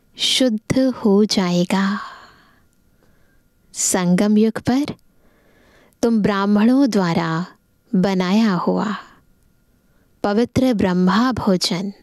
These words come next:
देवताओं को भी बहुत पसंद है।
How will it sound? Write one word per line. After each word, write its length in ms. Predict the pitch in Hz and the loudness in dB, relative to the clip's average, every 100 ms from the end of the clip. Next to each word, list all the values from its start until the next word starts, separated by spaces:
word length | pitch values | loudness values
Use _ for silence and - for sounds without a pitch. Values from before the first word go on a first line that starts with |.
| _ _ _ _ _ _ _ _ _ - | _ _ _ _ _ _ _ _ _ -4
देवताओं 760 | 185 196 196 190 185 180 190 220 | -2 0 2 0 0 0 2 2
को 220 | - 185 | 2 0
भी 480 | 180 285 269 202 294 _ _ _ _ _ _ _ - | 0 0 2 0 -2 _ _ _ _ _ _ _ -4
बहुत 460 | 196 196 - 233 - - | -2 0 0 -2 -4 -6
पसंद 480 | 196 - 175 175 180 | -6 -4 -4 -4 -4
है। 300 | 185 - | -4 -6